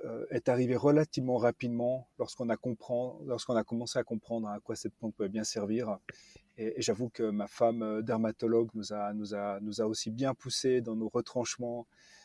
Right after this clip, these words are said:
parce qu'elle y voyait un intérêt et elle pensait qu'on peut aller, on pouvait aller beaucoup plus loin.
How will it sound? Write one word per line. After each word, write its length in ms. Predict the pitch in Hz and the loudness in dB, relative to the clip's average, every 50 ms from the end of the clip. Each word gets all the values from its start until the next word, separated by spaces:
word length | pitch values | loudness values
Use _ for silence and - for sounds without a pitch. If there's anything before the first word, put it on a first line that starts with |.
| - _ | -20 _
parce 100 | _ - | _ -6
qu'elle 180 | - - 113 107 | -2 0 2 2
y 40 | 113 | 8
voyait 240 | - 127 123 123 123 | 10 10 10 12 10
un 160 | 117 117 117 | 8 6 6
intérêt 520 | 113 110 - 120 107 120 127 147 147 - _ _ - | 4 4 4 6 8 8 6 6 4 0 _ _ -10
et 240 | - 113 110 - - | -8 -6 -6 -6 -6
elle 120 | 123 110 - | -8 -10 -6
pensait 380 | - 110 107 - - 120 120 | -6 -6 -4 0 2 2 2
qu'on 160 | 113 - 113 | 2 0 -4
peut 160 | 107 - - 110 | -4 0 2 2
aller, 200 | 107 104 110 113 | 2 4 2 0
on 100 | 110 107 | -2 -4
pouvait 220 | - 127 123 127 | -2 2 4 4
aller 120 | 123 123 | 4 4
beaucoup 280 | 117 117 117 - - 113 | 2 0 -2 -2 -4 -8
plus 160 | - - 113 | -6 -6 -2
loin. 280 | 104 110 110 113 127 | 0 0 0 -2 -2